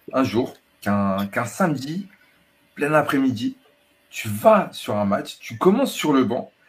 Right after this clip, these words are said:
et qu'à la fin du match, ton coach ne t'a pas fait rentrer, il te dit, « J'ai, j'ai oublié que t'étais sur le banc. »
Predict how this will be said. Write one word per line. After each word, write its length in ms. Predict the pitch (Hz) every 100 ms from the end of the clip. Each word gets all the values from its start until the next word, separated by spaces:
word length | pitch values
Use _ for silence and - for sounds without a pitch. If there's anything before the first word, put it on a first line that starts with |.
| _ _ -
et 80 |
qu'à 140 | 104 131
la 100 | 139
fin 260 | - 285
du 160 | 254 180
match, 400 | 143 127 - - _ _ _ _ _
ton 140 | - 113
coach 340 | - 180 180
ne 60 | 202
t'a 140 | 98
pas 120 | 156
fait 120 | 160
rentrer, 260 | 156 135 180
il 60 | 175
te 100 | 113
dit, « 280 | 104 311 - -
J'ai, 220 | 98 107
j'ai 140 | 95 104
oublié 360 | 131 117 170
que 60 | -
t'étais 200 | 107 -
sur 200 | 190 107
le 80 | 98
banc. » 160 | -